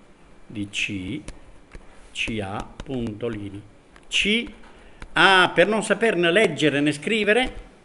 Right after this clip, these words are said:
come dico sempre, C per A alla N meno uno.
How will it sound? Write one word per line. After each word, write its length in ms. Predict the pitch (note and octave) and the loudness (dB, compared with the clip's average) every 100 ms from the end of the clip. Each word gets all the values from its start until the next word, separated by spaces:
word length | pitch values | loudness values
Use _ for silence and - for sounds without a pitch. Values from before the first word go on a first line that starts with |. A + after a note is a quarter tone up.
| - - - - - - - - | -20 -20 -20 -20 -20 -20 -18 -8
come 220 | D3 C#3 | -4 -2
dico 280 | C#3 D3 A2 | -2 -4 -6
sempre, 840 | - C#3+ B2 A2+ C#3 F3 - - | 0 0 0 -2 0 0 -2 -8
C 320 | - - G3 - | -6 -4 -4 -6
per 360 | - - D#3+ | -8 2 4
A 240 | D#3 - - | 4 0 -2
alla 260 | E3 F#3+ C3 | -2 0 -2
N 140 | A2+ B2+ D3+ | -4 -6 -4
meno 220 | D3 B2+ | -4 -6
uno. 340 | A2+ G2+ A2 | -8 -10 -14